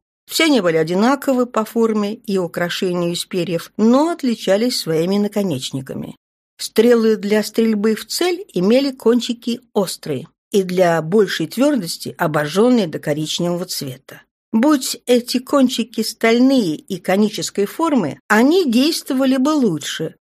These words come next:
но таких негде было достать. Обыкновенные стрелы для охоты с зазубренными стальными наконечниками, которые покупались готовыми. Они служили для охоты на мускусных крыс, уток и красного зверя.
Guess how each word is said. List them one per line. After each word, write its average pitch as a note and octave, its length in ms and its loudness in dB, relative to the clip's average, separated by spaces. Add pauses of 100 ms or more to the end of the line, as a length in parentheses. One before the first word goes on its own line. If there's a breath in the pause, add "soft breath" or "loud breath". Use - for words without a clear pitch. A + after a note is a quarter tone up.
но E3 140 -2
таких E3 600 -4
негде G3+ 340 2
было A#3+ 200 4
достать. B3+ 640 -4 (380)
Обыкновенные C4+ 720 2
стрелы C#4 400 2
для B3 240 4
охоты B3 640 -4
с - 80 -10
зазубренными G#3 920 0
стальными E3+ 580 0
наконечниками, F3+ 1040 -2
которые E3+ 400 0
покупались D3+ 520 -4
готовыми. C#3 640 -6 (540)
Они D4 180 4
служили C4+ 460 0
для A3 220 2
охоты B3+ 340 -2
на F#3+ 160 2
мускусных G3+ 720 -2
крыс, C4+ 580 0
уток B3+ 580 0
и C#4+ 100 -4
красного F#3+ 520 -2
зверя. C#3+ 480 -8